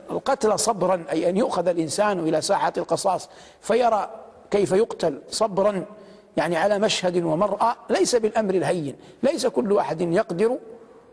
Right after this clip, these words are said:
أن يكون ثابت الجنان واثقا من نفسه في تلك اللحظات، وإنما هذا ين-، يبنى غالبا على طبيعة النفس وعلى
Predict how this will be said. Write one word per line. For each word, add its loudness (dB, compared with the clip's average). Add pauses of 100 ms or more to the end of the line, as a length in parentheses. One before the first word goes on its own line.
(400)
أن 0
يكون 2
ثابت 2
الجنان 0 (100)
واثقا 0
من 0
نفسه 0
في 2
تلك -2
اللحظات، 0 (520)
وإنما 2
هذا 2
ين-، 0 (840)
يبنى 2
غالبا 2
على 0
طبيعة 0
النفس 0 (580)
وعلى 2